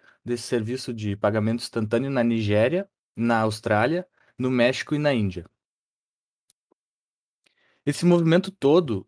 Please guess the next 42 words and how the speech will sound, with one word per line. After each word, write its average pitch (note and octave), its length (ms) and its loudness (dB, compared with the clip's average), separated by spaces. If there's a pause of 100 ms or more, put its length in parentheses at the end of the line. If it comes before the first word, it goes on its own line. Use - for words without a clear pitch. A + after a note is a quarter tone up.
ocorreu, B2 720 0 (220)
em A#2 60 -6
grande A2+ 340 -2
parte, A2 500 -4 (320)
porque - 180 -8
esse - 140 -12
mecanismo D3 720 -4 (120)
é C#3+ 100 -2
muito D3 420 -4
prático. - 540 -2 (840)
Tu - 100 -6
não C#3+ 80 2
precisa E3 460 0
informar C3+ 600 4 (140)
todos C3+ 340 2
os B2+ 120 -6
teus A#2 260 -2
dados G#2 340 -2
na G#2+ 160 0
hora G#2 160 0
de G#2+ 140 -10
transferir, A2+ 640 -4 (540)
tu - 80 -18
só E3 160 2
vai F3+ 160 6
lá F3 100 6
e F3+ 60 4
cadastra D#3+ 540 2
a - 20 0
chave D3+ 420 0
e - 20 -6
já F3 120 0
era. C#3+ 360 -6 (320)
Ele A#2+ 200 -4
é B2+ 40 0
muito C3+ 320 -4
rápido, D3 680 0 (420)
também C#3 360 -2
é D#3+ 60 -4
fácil - 540 0
de D3 120 -8
usar. A#2+ 340 -2